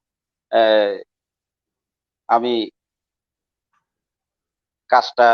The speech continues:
তাদের কাছ থেকে বুঝে মনে মনে একটা প্রতিজ্ঞা করলাম যে আমি এটা শেষ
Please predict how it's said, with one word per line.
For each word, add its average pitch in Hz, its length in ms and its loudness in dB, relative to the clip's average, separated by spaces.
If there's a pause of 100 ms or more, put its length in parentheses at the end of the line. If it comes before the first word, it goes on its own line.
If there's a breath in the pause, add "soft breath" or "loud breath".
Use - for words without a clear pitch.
(120)
তাদের 120 280 0
কাছ 123 140 -4
থেকে 107 200 -12
বুঝে 104 420 -14
মনে 131 240 -2
মনে 127 220 -4
একটা 131 180 -8
প্রতিজ্ঞা 139 460 -6
করলাম 131 360 -2
যে 127 140 -6 (540)
আমি 156 240 -2
এটা 156 200 -2
শেষ 139 280 0